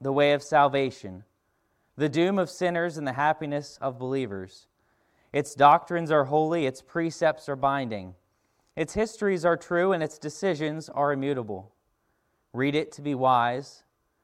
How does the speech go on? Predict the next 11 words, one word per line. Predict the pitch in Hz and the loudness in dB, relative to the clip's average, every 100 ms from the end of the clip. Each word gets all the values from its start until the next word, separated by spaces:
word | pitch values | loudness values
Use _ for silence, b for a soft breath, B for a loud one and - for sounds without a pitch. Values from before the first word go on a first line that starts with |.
| _ | _
believe | - 147 156 156 | -4 0 2 2
it | 170 - _ | 0 -2 _
to | 151 | -10
be | 143 | -10
safe, | 135 165 156 156 | -6 -4 -4 -4
and | 143 131 | -8 -8
practice | 165 156 160 147 - | 0 0 0 -8 -16
it | 151 | -16
to | 135 | -10
be | 139 | -8
holy. | 139 135 113 95 | -4 -2 -4 -6